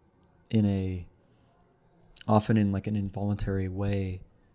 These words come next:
And so it's almost like it's not, it's, I don't know, the, if, if I categorize it that way, it's almost like it's not really me writing it. And then so you can kind of say whatever you want because it's not m-,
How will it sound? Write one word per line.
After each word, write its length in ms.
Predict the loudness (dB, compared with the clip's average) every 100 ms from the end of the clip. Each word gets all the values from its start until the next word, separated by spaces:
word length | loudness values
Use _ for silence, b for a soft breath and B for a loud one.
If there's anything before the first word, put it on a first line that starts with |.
| -20 -6 0
And 140 | 4
so 280 | 6 4 2
it's 140 | 0
almost 320 | -2 -2 0 0
like 180 | -2
it's 180 | -2 0
not, 320 | 0 0 -4 -8
it's, 160 | -10 -10 -6
I 80 | 4
don't 100 | 6
know, 80 | 6
the, 240 | 4 4
if, 100 | 6
if 140 | 8 8
I 100 | 8
categorize 500 | 8 6 6 4 2
it 60 | 2
that 160 | 2
way, 80 | 4
it's 120 | 2
almost 220 | 2 -2 -2
like 80 |
it's 100 | -2
not 160 | -2 -2
really 200 | -2 -2
me 160 | -2 -2
writing 320 | -4 -4 -4
it. 140 | -4 -6 -8
And 160 | -6
then 120 | -2
so 280 | -2 0 -2
you 140 | -4 -8
can 140 | -10
kind 200 | -8 -6
of 140 | -6 -10 -20 -6
say 260 | -2 0 0
whatever 320 | -4 -8 -8
you 120 | -10
want 320 | -6 -4 -4
because 320 | -4 -6 -4
it's 240 | -2 -4 -2
not 140 | -4
m-, 180 | -4 -8